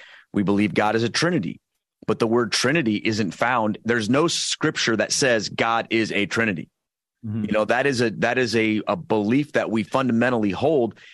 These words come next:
Speaker 1: based on the concepts that are taught in the Bible, but there's nowhere in the Bible that says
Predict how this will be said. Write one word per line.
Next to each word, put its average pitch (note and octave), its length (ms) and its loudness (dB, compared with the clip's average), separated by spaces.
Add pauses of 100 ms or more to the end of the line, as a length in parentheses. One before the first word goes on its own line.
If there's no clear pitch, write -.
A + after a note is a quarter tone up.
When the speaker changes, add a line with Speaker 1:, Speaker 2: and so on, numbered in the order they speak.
(160)
Speaker 1:
based C#3+ 420 -2
on A#2 200 0
the G#2 120 2 (160)
concepts E3 480 -2
that A2+ 160 0
are G2+ 80 0
taught G#2+ 320 -2
in A2 140 0
the G2+ 60 0
Bible, F2+ 540 -2 (500)
but C#3 140 -2
there's C3 220 0
nowhere C#3+ 400 2
in B2+ 60 -2
the A2+ 100 2
Bible A#2 320 0
that G#2+ 180 0
says A#2 500 0